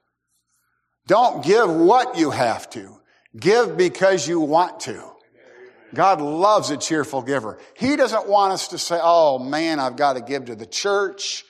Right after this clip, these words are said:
I've got to, I feel I should give an offering or a tithe." I, I, you know, that's not what God wants.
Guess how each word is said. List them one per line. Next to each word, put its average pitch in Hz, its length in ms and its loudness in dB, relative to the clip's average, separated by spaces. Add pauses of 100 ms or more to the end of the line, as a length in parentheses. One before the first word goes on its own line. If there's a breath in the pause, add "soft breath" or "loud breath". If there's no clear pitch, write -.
(340 soft breath)
I've 139 300 -2
got 135 180 2
to, 127 160 -2
I 139 180 -2
feel 170 260 -2
I 151 80 2
should 127 240 -8
give 139 180 -2
an 127 80 -4
offering 170 440 0
or 135 80 -6
a 127 40 -8
tithe." 175 560 0 (380 loud breath)
I, 156 500 -2
I, 165 60 -16
you 180 80 -8
know, 143 160 -2 (200 loud breath)
that's 185 300 -8
not 208 160 -8
what 151 160 -10
God 143 220 -8
wants. - 680 -14